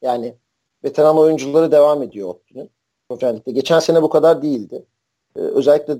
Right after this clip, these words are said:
defans line'ları Profesyonel Lig'de, e, gayet iyi. Yani veteran oyunculardan oluşuyor. Ee, Anadolu ile biz bir maç yaptık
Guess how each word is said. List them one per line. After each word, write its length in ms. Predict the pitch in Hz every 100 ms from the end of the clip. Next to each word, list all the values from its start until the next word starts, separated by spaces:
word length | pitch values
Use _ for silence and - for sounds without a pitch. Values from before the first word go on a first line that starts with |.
| -
defans 380 | 135 170 170 170
line'ları 460 | 151 151 151 170 -
Profesyonel 560 | 147 151 139 151 151
Lig'de, 400 | 139 _ 175 175 _ _ _ _ _ -
e, 60 | - 113
gayet 480 | 135 165 156 165 -
iyi. 220 | 147 107 _ -
Yani 280 | 110 113
veteran 360 | 117 - 135 135
oyunculardan 540 | 131 131 131 127 123
oluşuyor. 500 | 131 110 - 143 170 - _ _ _ _ -
Ee, 40 | 117 107 - - -
Anadolu 440 | 165 180 208 226
ile 140 | 214
biz 180 | 214 185
bir 40 | 214
maç 240 | 220 220
yaptık 420 | 220 - - -